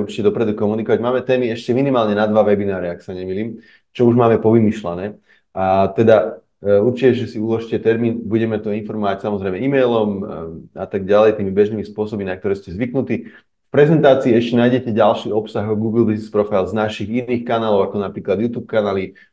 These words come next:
blogy, prípadovky a tak ďalej. Nebudem to teraz celé prechádzať. Dneska sme výnimočne to nepretiahli až tak veľmi a to už len teraz tak dobrovoľne preťahujeme o päť minút.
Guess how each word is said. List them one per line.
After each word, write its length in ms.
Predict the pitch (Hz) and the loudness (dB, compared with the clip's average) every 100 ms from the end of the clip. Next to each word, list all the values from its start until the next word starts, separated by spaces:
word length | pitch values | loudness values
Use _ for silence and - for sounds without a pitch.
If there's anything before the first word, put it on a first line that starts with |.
| _ | _
blogy, 880 | 101 113 127 101 107 107 98 92 - | 0 4 6 4 0 2 2 0 -4
prípadovky 560 | 127 - 110 107 104 | -6 0 2 2 2
a 80 | 98 | -4
tak 160 | 101 87 | -4 -4
ďalej. 320 | 101 104 101 | 0 2 2
Nebudem 240 | 131 147 | 0 -2
to 80 | 127 | -2
teraz 240 | 120 120 - | -4 -4 0
celé 160 | 117 | 0
prechádzať. 480 | 107 107 127 120 107 | 2 0 0 0 -2
Dneska 320 | 117 120 120 | -4 -4 -4
sme 240 | 120 107 - _ _ - | -2 -4 -6 _ _ 0
výnimočne 800 | 135 147 147 147 139 110 - 101 | 2 4 2 2 2 2 0 -4
to 160 | 113 | 0
nepretiahli 720 | 107 120 - 139 135 127 120 104 | 2 2 4 2 4 4 4 2
až 160 | 113 | 2
tak 160 | 120 95 | -2 0
veľmi 320 | 113 123 123 | 2 2 0
a 80 | 107 | -2
to 80 | 117 | -4
už 80 | 113 | -2
len 80 | 107 | -4
teraz 240 | 107 107 | -2 -4
tak 160 | - 98 | -4 -2
dobrovoľne 400 | 117 123 117 113 | 0 2 2 0
preťahujeme 560 | 101 - 117 120 107 95 | -2 -2 -2 -4 -2 -4
o 80 | 104 | -4
päť 220 | 127 98 | -4 -4
minút. 400 | 92 107 131 | -6 -6 -8